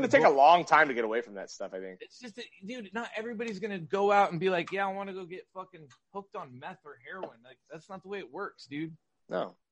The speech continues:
Speaker 2: You know, you will, you
Speaker 1: Well,
Speaker 2: will.
Speaker 1: and the majority of it is, like, someone got hurt.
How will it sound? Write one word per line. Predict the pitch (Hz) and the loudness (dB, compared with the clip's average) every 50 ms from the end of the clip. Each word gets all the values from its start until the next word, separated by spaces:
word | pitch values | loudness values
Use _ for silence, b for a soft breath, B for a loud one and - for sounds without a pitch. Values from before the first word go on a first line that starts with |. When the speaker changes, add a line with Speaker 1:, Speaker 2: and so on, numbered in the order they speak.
| _ _ _ _ - | _ _ _ _ -12
Speaker 2:
You | 151 151 | -10 -10
know, | 139 151 170 165 _ _ | -8 -10 -12 -14 _ _
you | 139 160 175 | -14 -12 -8
will, | 180 196 202 196 190 | -6 -6 -6 -6 -6
you | 190 190 - | -4 2 8
Speaker 1:
Well, | 226 233 | 10 10
Speaker 2:
will. | 214 226 | 10 10
Speaker 1:
and | 226 | 8
the | 226 220 | 8 6
majority | 202 185 160 185 214 262 311 302 233 | 6 6 8 10 10 10 10 10 8
of | 190 160 | 6 8
it | 156 160 160 | 8 8 6
is, | 156 139 | 6 6
like, | 143 151 135 120 | 6 4 4 4
someone | - - - 160 180 208 220 196 | 0 0 2 2 2 2 2 4
got | 233 240 196 | 4 2 4
hurt. | 139 156 208 233 160 - | 4 2 2 2 0 -2